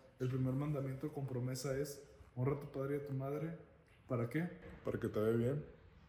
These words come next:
Speaker 2: para que sea como guirnalda sobre tu cabeza y largura de días.
Speaker 1: Entonces, también está el de la instrucción de tu madre y la dirección de tu padre. Los papás, yo creo que siempre tienen que estar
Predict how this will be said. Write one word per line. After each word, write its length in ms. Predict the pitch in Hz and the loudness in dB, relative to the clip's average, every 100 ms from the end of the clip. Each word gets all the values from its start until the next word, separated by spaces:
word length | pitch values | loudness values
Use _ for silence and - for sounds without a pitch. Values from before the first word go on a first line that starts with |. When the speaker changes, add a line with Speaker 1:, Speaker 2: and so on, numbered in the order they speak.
| - - | -8 2
Speaker 2:
para 160 | 123 | 4
que 100 | 120 | 4
sea 160 | 117 107 | 2 2
como 220 | 135 131 | 4 4
guirnalda 420 | 110 104 120 131 | 4 2 4 4
sobre 200 | 139 131 | 6 6
tu 160 | 120 107 | 4 2
cabeza 340 | 117 120 - 160 160 - - | 4 4 2 -6 -8 -16 -4
y 80 | 117 | 2
largura 400 | 113 104 110 113 | 4 4 6 8
de 140 | 107 | 8
días. 460 | 98 95 - - - - - | 6 2 -4 -12 -18 -18 -8
Speaker 1:
Entonces, 800 | 131 127 139 135 147 135 120 - - | -2 2 2 4 4 4 2 -4 -2
también 320 | 135 135 139 | 0 2 0
está 300 | 147 - 143 | -2 0 2
el 100 | 151 | 4
de 120 | 156 | 4
la 80 | 143 | 4
instrucción 480 | 139 139 123 - 139 | 2 0 -4 -2 -2
de 80 | 151 | -2
tu 120 | 147 | -2
madre 540 | 135 139 147 156 156 - - - - | -2 2 2 2 0 -6 -16 -20 -4
y 80 | 131 | 4
la 80 | 135 | 6
dirección 440 | 131 123 - 135 | 6 4 -2 -4
de 80 | 143 | -4
tu 180 | 147 131 | -4 0
padre. 420 | 139 139 151 156 - - - | 4 6 6 2 -2 -12 -4
Los 200 | 143 143 | 2 4
papás, 840 | 139 131 - 139 151 165 - - - | 2 -2 2 4 4 2 -4 -10 -2
yo 160 | 127 127 | 2 2
creo 180 | 147 143 | 0 0
que 80 | |
siempre 300 | 143 147 139 | -2 -2 -2
tienen 320 | 147 147 147 143 | -2 -2 -2 -2
que 100 | 143 | -2
estar 720 | 135 139 135 143 139 113 - | 0 4 4 4 0 -6 -14